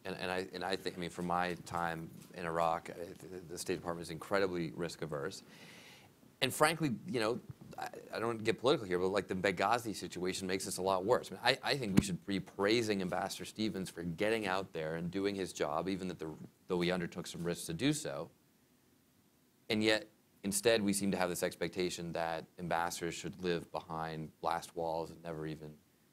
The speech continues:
meet the people they're supposed to work with. So it is a tricky political environment to make those changes, but ultimately, I do think that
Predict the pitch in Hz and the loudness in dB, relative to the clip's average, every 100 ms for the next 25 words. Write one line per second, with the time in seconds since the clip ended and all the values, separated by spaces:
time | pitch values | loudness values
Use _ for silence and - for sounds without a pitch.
0 | _ 92 82 - 85 78 82 - 80 - | _ -6 -6 -6 -8 -6 -6 -6 -8 -6
1 | 80 98 101 - - - _ _ _ _ | 2 4 4 -2 -14 -18 _ _ _ _
2 | _ _ - 123 117 123 131 117 - - | _ _ 4 6 8 8 6 4 -2 -2
3 | - 127 117 107 - 107 101 95 90 85 | 4 6 4 0 4 4 6 4 4 6
4 | 95 104 92 85 92 92 98 - 82 80 | 6 6 2 -2 0 2 2 2 0 0
5 | - - 175 156 95 76 98 110 104 98 | -4 0 4 4 2 2 6 6 6 0
6 | 92 98 - 95 85 110 104 95 87 - | 2 0 2 2 4 4 4 0 0 0
7 | 85 82 | 0 0